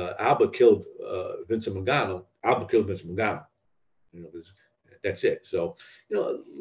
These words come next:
little stuff like that. I mean, other stuff I, I know already that, you know, I wrote in the book. I wrote in a, in a line in the basement on the President Street book. I wrote a couple of killings that they were all dead that we,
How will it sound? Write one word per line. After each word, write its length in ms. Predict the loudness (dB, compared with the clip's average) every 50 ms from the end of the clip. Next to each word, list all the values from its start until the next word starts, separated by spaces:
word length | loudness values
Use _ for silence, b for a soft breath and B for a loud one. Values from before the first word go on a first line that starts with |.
| -6 -4 4
little 140 | 6 8 8
stuff 300 | 8 6 4 2 2 2
like 160 | -2 -6 -4 -4
that. 280 | -2 -2 -4 -4 -6 -10 -12
I 60 | -10
mean, 300 | -8 -8 -8 -8 -10 -14 -18 _ _ 0
other 180 | 0 2 2
stuff 280 | 2 0 -2 -2 -2 0
I, 140 | -2 -2 -2 -2 -2
I 40 | -2
know 160 | 0 2 4
already 560 | 4 4 4 2 2 0 -4 -6 -8 -12 -14 -10 -8
that, 280 | -6 -4 -4 -6 -8 _ _
you 80 | -16 -14
know, 180 | -14 -14 -14 -16 b b b b b
I 100 | 4 8
wrote 200 | 12 12 12 12
in 40 | 10
the 60 | 6
book. 360 | 6 6 6 6 4 -2 -10 _ _ _ _ _ _ 0
I 40 | 2
wrote 200 | 4 4 4 4
in 140 | 2 2 2
a, 80 | 0 0 -2 -4
in 180 | -4 -4 -4
a 280 | -4 -4 -4 -4 -4 -4 -4 -4 -4 -4 -2
line 140 | 0 0 0
in 60 | -2
the 60 | 0
basement 380 | 0 0 0 0 -2 -2 0 0
on 80 | 2
the 60 | 2 2
President 260 | 2 2 2 0 -2
Street 220 | -6 -8 -6 -4
book. 120 | -4 -2 -2
I 40 | 0
wrote 380 | 2 4 4 4 4 2 -2 -12 b b b b b b
a 60 | -8
couple 260 | -2 0 0 2 2 0
of 80 | 0
killings 420 | 2 2 2 2 0 -2 -4 -4 -2
that 300 | -2 0 -2 -2 -4 b b b b
they 80 | 2 6
were 60 | 6
all 200 | 6 6 4 0 -4 0
dead 300 | 2 4 4 4 2 0 -6 b b b _ _ -4
that 300 | -2 -2 -2 -4 -6 _ _ _ _ -20 -20 _ _
we, 180 | -6 -6 -6 -6